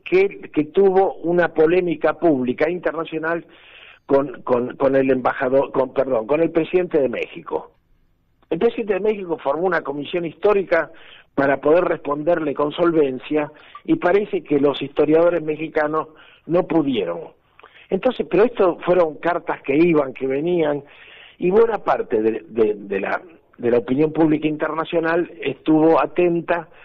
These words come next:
a un diálogo entre Marcelo Gullo, la situación de España y, y todo el elenco ejecutivo de, de la República de México.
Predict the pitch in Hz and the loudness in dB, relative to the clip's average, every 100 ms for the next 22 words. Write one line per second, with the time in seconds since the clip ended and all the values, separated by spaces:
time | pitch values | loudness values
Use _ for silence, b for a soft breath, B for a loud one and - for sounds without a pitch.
0 | B B - 196 196 127 113 87 98 113 | B B -2 -2 0 -4 -6 -6 -6 -6
1 | 135 165 170 175 175 202 190 170 170 160 | -2 0 0 0 0 0 2 4 2 2
2 | 180 175 B B B B B B B - | 2 0 B B B B B B B -6
3 | 143 175 165 151 160 - 165 160 165 165 | -2 0 -2 -4 -4 0 -2 0 -4 -2
4 | 156 160 160 160 - _ _ - 135 135 | -2 -2 -4 -6 -8 _ _ -12 -6 -4
5 | - 131 127 156 156 156 143 143 151 151 | -6 -8 -4 2 4 4 2 2 0 0
6 | 147 147 131 131 - 151 151 147 147 135 | 0 0 0 -6 -4 -2 2 4 4 4
7 | 110 110 - 113 113 113 110 110 127 120 | 2 -2 -8 -2 0 2 0 -2 -2 0
8 | 113 104 98 - - - 87 | 0 0 -4 -8 -14 -14 -14